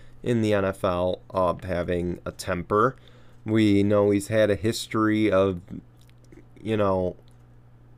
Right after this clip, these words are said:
mental, um, mental health issues. Um, I just hope that he gets the help he needs. That's all I'm going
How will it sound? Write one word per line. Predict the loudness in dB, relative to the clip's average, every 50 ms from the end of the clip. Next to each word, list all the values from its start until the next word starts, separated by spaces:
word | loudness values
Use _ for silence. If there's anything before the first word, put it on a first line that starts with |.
| -10 0
mental, | 2 2 2 2 0 0 0 2 4 4 4 4 4 2 0 -2 -6 -14 -20 -20 -20 -20 -20 -20 -20 -20 -20 -20 -20 -20 -20 -20 -20 -18 -10
um, | -6 -4 -2 0 0 0 -2 -2 -2 0
mental | 0 -2 0 0 -2 -2 0
health | 2 2 2 2 2 2
issues. | 0 0 0 -2 0 0 2 4 4 2 0 -2 -2
Um, | 0 0 2 2 2 0 0 -2 -4 -4 -6 -12 -20 -20 -20 -20 -20 -20 -20 -20 -20 -20 -20 -20 -20 -20 -20 -20 -20 -20 -20 -12 -4
I | 0 2 2
just | 4 2 0 0 0
hope | -2 -2 -2 0
that | -2 0 0
he | 2
gets | 0 0 -2 -2 -4
the | -4 -2
help | -2 -2 -4 -4 -6 -6
he | -4 -4
needs. | -2 -2 -2 -4 -4 -6 -10 -14 -16 -16 -14 -16 -12
That's | -4 0 2 2 2 2 0
all | 2 4 6 8 8 8
I'm | 6 4 2 0
going | 0 0 2 2 2 0 -2 -4 -8